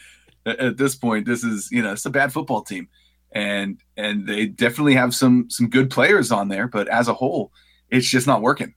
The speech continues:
You know, too many penalties, too many dumb mistakes, too many, you know, just, just, they just don't look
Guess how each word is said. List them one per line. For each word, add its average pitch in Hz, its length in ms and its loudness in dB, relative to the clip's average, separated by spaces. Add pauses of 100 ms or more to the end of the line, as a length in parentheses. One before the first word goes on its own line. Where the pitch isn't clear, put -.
You 107 100 -6
know, 117 80 4
too 127 200 2
many 135 120 8
penalties, 131 600 0
too - 160 -2
many 117 160 2
dumb 113 260 2
mistakes, 117 680 -4 (360)
too - 180 -2
many, 117 680 4 (280)
you 113 120 -6
know, 101 100 -6
just, 110 240 -10
just, - 240 -6 (800)
they 131 200 2
just 156 120 0
don't 170 160 4
look 156 180 2